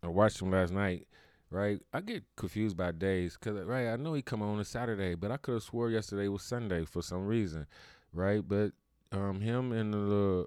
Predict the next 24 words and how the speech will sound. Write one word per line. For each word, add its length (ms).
Indian 460
dude 420
come 220
on, 280
like, 260
on 100
Channel 360
three, 460
Cleveland, 400
Ohio, 460
right? 300
Um, 440
but, 340
you 80
know, 120
he's 180
the 80
one 480
that 100
has 200
the 60
little 220
monitor 680
up, 100